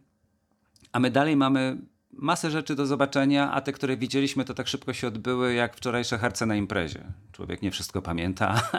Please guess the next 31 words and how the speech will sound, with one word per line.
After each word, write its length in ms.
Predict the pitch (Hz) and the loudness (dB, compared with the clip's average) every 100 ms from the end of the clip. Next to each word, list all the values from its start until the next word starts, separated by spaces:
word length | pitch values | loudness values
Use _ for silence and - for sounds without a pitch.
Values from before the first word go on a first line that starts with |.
| - | 0
<laughs> 540 | - - 285 - - - | -4 -6 -4 0 0 2
a 60 | |
mogły 300 | 160 175 185 | 4 6 6
być 200 | 185 185 | 2 2
różne 300 | 151 180 196 | 0 2 2
ważne, 320 | 139 147 185 185 | 4 4 2 -2
ciekawe 360 | 156 143 185 | -2 0 0
rzeczy. 380 | 170 131 - - _ - - - - - - - | 2 0 0 -12 _ -18 -16 -14 -16 -18 -14 -4
Więc 400 | 127 131 - - - - - _ _ - | 2 2 0 -6 -10 -12 -14 _ _ -6
ustalamy 460 | 185 - 170 190 156 | -2 2 4 4 2
sobie 260 | - 139 | 0 0
sami 500 | 139 143 127 101 - - - | 2 2 2 -2 -12 -16 -2
nasz 200 | 135 - | -2 0
harmonogram. 720 | 123 113 107 95 90 - 92 - _ | 0 0 0 -2 -4 -12 -14 -18 _
Chcę 220 | - - 127 | -8 -2 2
zobaczyć 400 | 135 139 139 127 | 2 2 0 -4
wszystkie 300 | 143 - 143 | -4 -4 -4
kraje? 360 | 135 135 139 - _ - | 0 0 -2 -8 _ -10
Proszę 280 | 262 - 101 | -6 -2 -2
bardzo. 400 | 82 - - - | -2 -6 -14 -16
Chcę 160 | - 135 | -4 0
zobaczyć 400 | 127 131 127 - | 4 2 0 -4
wszystkie 320 | 139 - 127 | -6 -2 -2
miasta 300 | 120 113 120 | -2 -4 -6
w 40 | |
Polsce? 500 | - 120 113 - 123 110 | -6 -8 -6 -6 -6 -2
Dziewięćset 400 | 113 110 117 110 | -2 -2 -2 -4
czterdzieści 480 | 110 101 110 - | -4 -2 -4 -6
cztery? 360 | - - 117 110 - - | -6 -2 -2 -4 -8 -10
Proszę 320 | 95 90 101 | -6 -4 -2
bardzo. 400 | 92 90 - | -2 -4 -8